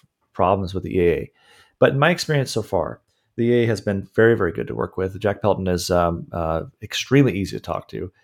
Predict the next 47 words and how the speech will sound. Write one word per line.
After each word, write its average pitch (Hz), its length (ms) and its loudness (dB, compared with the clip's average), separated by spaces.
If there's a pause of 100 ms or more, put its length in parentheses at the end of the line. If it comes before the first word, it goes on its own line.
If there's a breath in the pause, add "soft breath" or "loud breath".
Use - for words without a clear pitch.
(300)
And 104 260 -4
every 160 260 0
time 156 140 -4
I've 135 100 -2
come 143 120 -2
to 127 60 -8
him 127 40 -6
with 95 100 -2
a - 40 -16
problem, 110 360 2
he 98 100 -6
said, 90 160 -6
"Okay, 95 200 -4
let's, - 280 -8
let's, 101 240 -10 (220)
let's 107 160 -8
solve - 520 0
this 90 160 -6
together." 90 460 -10 (560)
And 127 180 4
what, 143 240 4 (200)
what, 135 320 0
uh, 127 140 4
can 131 140 -2
happen 170 300 4
very 131 180 6
easily 127 220 6
is, 107 160 4
um, 101 300 2 (460 soft breath)
in 117 60 0
the 120 100 4
I 120 40 8
A 107 80 4
C, 127 180 4
because 113 220 0
we 120 60 -2
feel 156 180 4
a 139 60 8
little 113 100 8
cloistered - 560 0 (240)
and 117 80 2
we 110 60 2
feel 143 180 4
a 135 80 4
little, 104 160 4
uh, 95 400 0
um, 87 400 -4